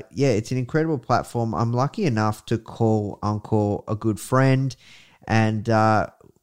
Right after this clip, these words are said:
every time I go to New York, uh, we catch up,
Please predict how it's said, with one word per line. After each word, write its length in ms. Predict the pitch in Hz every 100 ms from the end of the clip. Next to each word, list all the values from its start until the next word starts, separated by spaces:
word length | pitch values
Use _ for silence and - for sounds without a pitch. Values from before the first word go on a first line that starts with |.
| -
every 240 | 131 135
time 200 | 135 120
I 80 | 117
go 200 | 113 113
to 100 | 107
New 140 | 104
York, 600 | 107 107 107 104 - - - - - _ -
uh, 280 | 101 104 101
we 160 | 104
catch 440 | 104 - 110 - 113
up, 400 | 107 104 _